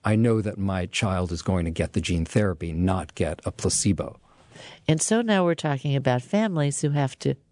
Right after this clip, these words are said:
Speaker 2: permit this.
Speaker 1: Yeah.
Speaker 2: That's tough.
Speaker 1: It's incredibly tough. And it's, and it,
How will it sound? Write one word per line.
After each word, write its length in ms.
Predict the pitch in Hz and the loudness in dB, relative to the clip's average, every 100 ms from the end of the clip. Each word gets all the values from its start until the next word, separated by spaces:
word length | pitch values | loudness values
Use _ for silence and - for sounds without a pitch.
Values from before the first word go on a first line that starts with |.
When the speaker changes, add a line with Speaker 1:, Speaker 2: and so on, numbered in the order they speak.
| _ | _
Speaker 2:
permit 400 | - 151 123 - | -2 2 0 0
this. 340 | 85 147 - - | -8 -8 -12 -2
Speaker 1:
Yeah. 220 | 117 87 - _ _ _ - - _ - | 0 0 -4 _ _ _ -20 -20 _ -2
Speaker 2:
That's 260 | - - | -2 -2
tough. 460 | - 113 147 - - _ _ _ | -4 -4 -4 -8 -20 _ _ _
Speaker 1:
It's 160 | 120 - | 2 2
incredibly 520 | 110 - 104 95 92 | 0 0 0 0 -2
tough. 340 | - 87 87 117 | -2 -4 -2 0
And 140 | 107 | 2
it's, 240 | 101 - - | 2 -4 -4
and 200 | 143 123 | 2 2
it, 140 | 117 | 2